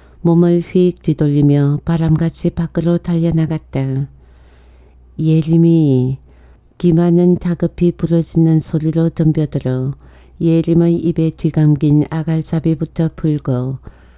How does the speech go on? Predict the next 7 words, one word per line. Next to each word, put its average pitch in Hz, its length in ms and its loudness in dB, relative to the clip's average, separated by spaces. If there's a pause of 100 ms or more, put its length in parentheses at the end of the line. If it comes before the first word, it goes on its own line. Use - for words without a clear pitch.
(180)
몸을 175 460 2
친친 165 640 0
휘감아 151 600 0
결박한 165 680 -2
밧줄을 151 600 -2
차례로 165 580 -2
풀었다. 160 460 -6